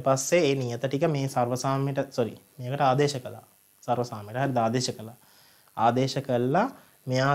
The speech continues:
ගත්ත එෆ් ආර් කියලා, මෙයා එෆ් ආර් ධන එක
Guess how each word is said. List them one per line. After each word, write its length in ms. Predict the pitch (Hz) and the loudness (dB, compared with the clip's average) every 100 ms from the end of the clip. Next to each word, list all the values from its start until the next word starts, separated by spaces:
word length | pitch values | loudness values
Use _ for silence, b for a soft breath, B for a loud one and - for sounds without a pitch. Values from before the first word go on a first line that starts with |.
| 135 | 4
ගත්ත 280 | 127 - 175 170 - 135 B B B - 131 | 2 0 2 2 0 -18 B B B -6 -6
එෆ් 180 | - | 2
ආර් 180 | 139 139 135 | 6 6 4
කියලා, 240 | - 151 151 | -2 -2 0
මෙයා 180 | 143 180 - b b b b 131 | -2 -4 -6 b b b b -10
එෆ් 180 | - 143 | 0 4
ආර් 100 | 139 135 | 4 4
ධන 140 | 131 | 4
එක 80 | 135 | 4